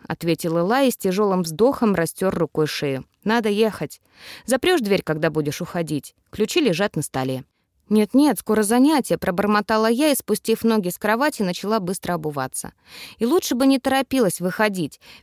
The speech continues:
ведь мужчина, приехавший за Илаем вместе с каретой, стоял в коридоре. Было неловко столкнуться, буквально нос к носу, но визитер даже бровью не повел.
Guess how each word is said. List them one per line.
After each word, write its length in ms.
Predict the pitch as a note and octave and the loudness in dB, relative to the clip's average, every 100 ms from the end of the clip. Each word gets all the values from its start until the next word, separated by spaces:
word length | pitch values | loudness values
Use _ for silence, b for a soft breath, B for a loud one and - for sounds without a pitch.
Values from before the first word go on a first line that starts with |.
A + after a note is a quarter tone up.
| - | -6
ведь 200 | G#3+ - | -6 0
мужчина, 560 | G3+ G3 - C#4+ C#4 | 0 0 0 2 2
приехавший 560 | F#3 F#3 F#3 F3+ E3 F#3 | 2 -2 -2 -4 -4 -4
за 220 | D#3+ F3 | 0 2
Илаем 420 | F3 G#3+ C#4+ C4+ | 2 2 2 2
вместе 340 | A3 A#3+ A#3 A3 | 4 4 2 -2
с 80 | - | -2
каретой, 500 | G#3 G#3 A3 - F#3+ | 0 2 0 -2 -8
стоял 360 | - C#3 D#3 | -4 -2 -2
в 80 | E3+ | -4
коридоре. 580 | - C#3+ C#3 C3+ B2+ C3+ B B B | -6 -4 -4 -6 -6 -10 B B B
Было 220 | G3 A#3 A#3+ | 2 4 6
неловко 520 | B3+ C4+ C#4 - F3 | 6 6 4 2 -4
столкнуться, 720 | - F#3+ F#3+ B3+ D4+ B3 F3 | -2 -2 2 4 4 2 -2
буквально 480 | E3 F#3 A#3 A#3 A3+ | -6 -2 0 2 4
нос 320 | A#3 A#3+ G#3 | 4 2 0
к 100 | - | 0
носу, 460 | A#3+ E4 E4 C#4 B3 B B | 2 4 2 -2 -2 B B
но 100 | B3+ | -2
визитер 520 | A#3+ A3+ A3+ - D#4 | 2 2 0 0 0
даже 320 | G#3+ C#4 C#4+ | 2 0 2
бровью 400 | A3 F#3 A3 G#3 | 0 2 2 2
не 100 | G#3 | 0
повел. 480 | G3+ G3 F3+ F#3 F3+ | 0 -2 -2 -4 -4